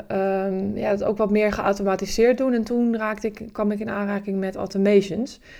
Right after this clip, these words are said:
En dat zijn, ehm, ehm, eh, dat zijn een soort van funnels, eh, ehm, hoe zeg je, automatische,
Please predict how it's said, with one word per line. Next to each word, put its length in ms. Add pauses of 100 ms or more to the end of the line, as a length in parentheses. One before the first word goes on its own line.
(220)
En 140
dat 180
zijn, 440
ehm, 640 (220)
ehm, 560 (540)
eh, 340 (840)
dat 120
zijn 220
een 100
soort 180
van 180
funnels, 880 (520)
eh, 320
ehm, 540 (360)
hoe 80
zeg 160
je, 60
automatische, 920